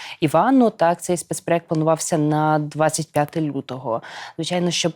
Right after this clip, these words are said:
повномасштабне вторгнення двадцять четвертого змінило всі наші плани. А, і очевидно, що повномасштабне вторгнення змінило ваші плани і роботу над фільмом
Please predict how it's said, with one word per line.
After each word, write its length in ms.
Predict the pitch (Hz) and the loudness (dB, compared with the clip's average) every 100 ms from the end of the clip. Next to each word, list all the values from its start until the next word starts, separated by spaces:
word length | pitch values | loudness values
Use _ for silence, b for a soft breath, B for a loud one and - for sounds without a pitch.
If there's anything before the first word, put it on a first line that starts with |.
| - | -2
повномасштабне 580 | 160 156 160 - 165 | 2 2 0 0 0
вторгнення 720 | 160 - 165 156 156 151 151 147 | -2 0 -2 0 0 0 0 0
двадцять 380 | 147 147 147 160 | 0 -2 -2 -8
четвертого 880 | - 160 160 - 165 135 156 151 156 170 _ | -2 0 0 0 -2 2 4 4 2 -2 _
змінило 520 | 151 156 170 165 131 | -2 2 6 6 4
всі 220 | - - - | 0 -6 -8
наші 280 | 98 - | -8 -8
плани. 480 | 156 170 175 240 208 208 B B B B - | -4 2 4 4 2 0 B B B B -2
А, 540 | 180 170 170 170 170 165 - _ _ _ _ _ - | 2 6 6 6 6 4 0 _ _ _ _ _ 2
і 180 | 214 | 6
очевидно, 640 | 202 196 - 196 247 294 302 | 6 6 4 4 4 4 4
що 1040 | - - 220 214 220 220 214 214 214 208 - | 2 2 4 6 8 8 8 8 6 4 -2
повномасштабне 500 | - 196 190 208 226 | -2 0 2 2 0
вторгнення 480 | 214 202 196 185 175 | 0 -2 0 0 0
змінило 520 | 170 170 170 170 165 | 0 0 2 2 2
ваші 400 | 156 156 139 - - | 2 2 0 -4 -6
плани 340 | - - 110 78 | -6 -4 -4 0
і 120 | 160 | 2
роботу 340 | 160 165 165 | 2 0 0
над 120 | 160 147 | -2 0
фільмом 380 | - 170 147 | 2 4 2